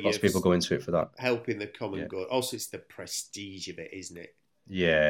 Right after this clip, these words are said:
Speaker 2: But,
Speaker 1: yeah.
Speaker 2: um, so a lot of that's,
Speaker 1: So
Speaker 2: you're losing a lot of that on tax.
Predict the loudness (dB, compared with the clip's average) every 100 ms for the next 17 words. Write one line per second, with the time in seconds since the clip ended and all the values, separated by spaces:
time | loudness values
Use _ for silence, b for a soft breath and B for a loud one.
0 | 6 4 0 -2 -8 -10 -6 0 0 0
1 | -2 -4 -6 2 6 6 4 4 2 2
2 | 0 -2 -4 -4 -4 -6 -10 -10 -8 -8
3 | -12 -18 -18